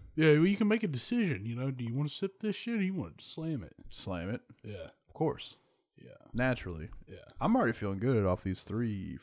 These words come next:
Speaker 2: Sonics, man. That's a good review.
Speaker 1: Yeah.
Speaker 2: I've been drinking a bunch lately.
Speaker 1: Yeah?
Speaker 2: Yeah. I mean,
Speaker 1: Okay.
Speaker 2: for me.
Speaker 1: Fuck yeah.
Speaker 2: Like, I just had, had shit, like, back to back to back to where I've been slamming 'em, cracking 'em, slurping 'em.
Speaker 1: Yeah. That's a,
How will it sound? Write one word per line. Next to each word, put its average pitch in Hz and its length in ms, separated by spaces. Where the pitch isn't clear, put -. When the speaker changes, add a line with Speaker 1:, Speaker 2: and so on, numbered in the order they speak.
Speaker 2:
Sonics, 117 440
man. 95 260
That's 127 140
a 120 40
good 117 140
review. 113 420
Speaker 1:
Yeah. 131 200
Speaker 2:
I've 123 100
been 127 100
drinking 104 240
a - 40
bunch 104 300
lately. 90 300
Speaker 1:
Yeah? 151 180
Speaker 2:
Yeah. 196 180
I 120 40
mean, 156 120
Speaker 1:
Okay. - 80
Speaker 2:
for 101 60
me. 101 240
Speaker 1:
Fuck 139 200
yeah. 107 140
Speaker 2:
Like, 127 280
I 135 80
just 147 160
had, 123 240
had 120 200
shit, 135 240
like, 110 180
back 113 200
to 117 60
back 110 200
to 98 60
back 98 360
to 95 100
where 90 340
I've - 60
been - 120
slamming 104 360
'em, 110 80
cracking 101 300
'em, 107 160
slurping 110 320
'em. 147 80
Speaker 1:
Yeah. - 60
That's 113 160
a, 98 100